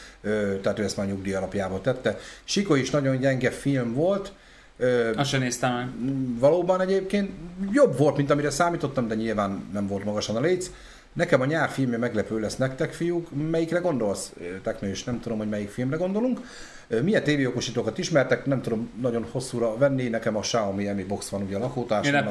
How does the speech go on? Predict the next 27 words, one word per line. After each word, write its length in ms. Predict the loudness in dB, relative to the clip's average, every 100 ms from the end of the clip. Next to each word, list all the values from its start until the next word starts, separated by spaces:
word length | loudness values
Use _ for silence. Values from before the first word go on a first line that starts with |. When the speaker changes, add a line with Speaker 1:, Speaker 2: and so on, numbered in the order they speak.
| 0
Speaker 2:
Apple 40 | 2
T 220 | 2 2 -2
V-s 100 | -4
vagyok. 260 | -4 -6 -10 -6
Speaker 1:
Te 60 |
meg 160 | -4 -2
Apple 200 | -4 -6
T 240 | -6 -4 -4
V-s 100 | -4
vagy, 140 | -4
ez, 160 | -4 -4
ez 140 | -4
igazából 440 | -2 0 0 2 2
ennyi. 200 | 2 2
Na, 300 | 4 4 0 -10 -16 -14 -4
húzzunk 280 | 0 2
tovább 260 | 4 4 4
még 180 | 2 0
egy 120 | 0
hírrel 360 | 0 2 2 0
addig. 380 | 2 0 0 2
Speaker 2:
De 60 | 4
amúgy 220 | 4 4
Speaker 1:
Ö, 120 | 2 2
Speaker 2:
tudsz 120 | 0
csinálni 400 | 0 2 2 0
egy 140 | -2